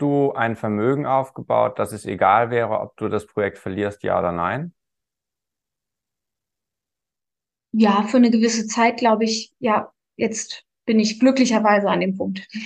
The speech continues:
Speaker 1: Ja, das heißt, was war dir aber bis jetzt wichtiger? Dir geht's nicht um Ablehnung, sondern um was geht's dir? Und deshalb bist du auch bereit, mehr zu arbeiten.
Speaker 2: Um Sicherheit?
Speaker 1: Ja, Sicherheit ist für dich ein hoher Wert.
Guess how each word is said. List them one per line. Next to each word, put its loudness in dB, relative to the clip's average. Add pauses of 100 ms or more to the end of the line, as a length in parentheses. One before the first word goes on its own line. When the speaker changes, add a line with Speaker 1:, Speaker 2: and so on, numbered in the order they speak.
(460)
Speaker 1:
Ja, 0
das -6
heißt, 0
was 0
war 4
dir 0
aber 0
bis -8
jetzt -4
wichtiger? -2
Dir -6
geht's -4
nicht -2
um -4
Ablehnung, -4 (300)
sondern -4
um -4
was -2
geht's -6
dir? -6
Und -6
deshalb -4
bist -10
du 0
auch -2
bereit, 2
mehr -4
zu -14
arbeiten. -6 (960)
Speaker 2:
Um 2
Sicherheit? 0 (360)
Speaker 1:
Ja, 0
Sicherheit -2
ist -8
für -6
dich -10
ein -10
hoher -2
Wert. -2